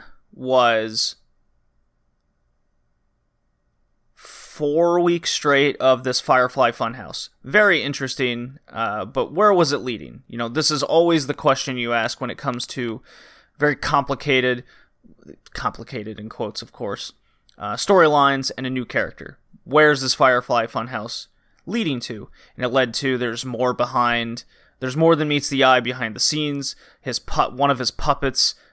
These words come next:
uh, was eviscerated and, uh, selling its blood. Uh, I believe I have that right. Then, then, uh, for a few weeks, you saw the puppets stalking a few superstars backstage. So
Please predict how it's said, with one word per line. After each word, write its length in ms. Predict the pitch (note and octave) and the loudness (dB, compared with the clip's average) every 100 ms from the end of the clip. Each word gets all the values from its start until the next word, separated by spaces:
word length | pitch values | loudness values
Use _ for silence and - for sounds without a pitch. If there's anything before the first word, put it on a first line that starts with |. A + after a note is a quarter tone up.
| - | -8
uh, 180 | A#2+ A#2 | -2 -2
was 160 | B2 B2 | -2 -8
eviscerated 800 | A#2+ E3 - D#3+ C#3+ C#3 C#3 C3+ | -4 2 4 4 4 4 4 2
and, 400 | G2+ B2+ B2 A#2 | 0 -2 0 0
uh, 240 | A#2 A2 | 0 0
selling 380 | A#2+ - C#3 B2 | -2 0 0 -2
its 120 | A2+ | -6
blood. 540 | A2+ A2+ C3 C3+ C3 B2+ - - _ - | -10 -2 4 4 4 -6 -18 -20 _ -12
Uh, 40 | |
I 140 | A2 | -10
believe 280 | A2+ C#3 C3+ | -6 -2 2
I 80 | B2 | 2
have 240 | B2+ A#2+ | 2 2
that 160 | A#2 G#2+ | 2 0
right. 320 | G2+ B2 A#2+ _ _ _ _ | 2 2 0 _ _ _ _
Then, 460 | C3 C#3 C3 B2+ - | 0 0 0 -6 -8
then, 340 | - C3 C3 B2+ | -8 -2 -2 0
uh, 220 | A#2+ A#2+ | 2 2
for 180 | - C3 | 2 -4
a 40 | |
few 220 | - D3+ | -2 0
weeks, 320 | D3 C#3+ C#3 - | 2 2 0 -4
you 80 | |
saw 160 | B2+ C3+ | 0 0
the 100 | B2 | 0
puppets 520 | - D3 - C3 - - _ | 2 2 2 -4 -4 -6 _
stalking 600 | - - - C#3+ C#3 C#3 | -6 -2 4 4 2 -4
a 60 | B2+ | -6
few 260 | - C3+ | -4 -4
superstars 760 | B2 - C#3 C3+ B2+ C3+ B2 B2 | -2 -4 -4 -6 -4 0 0 -2
backstage. 1000 | A#2 C3+ C3 - - C3 B2 C#3 D3 - - - - | -2 2 2 0 -4 0 0 -2 -4 -16 -20 -20 -8
So 460 | - C3 A#2+ A#2+ | 2 4 4 0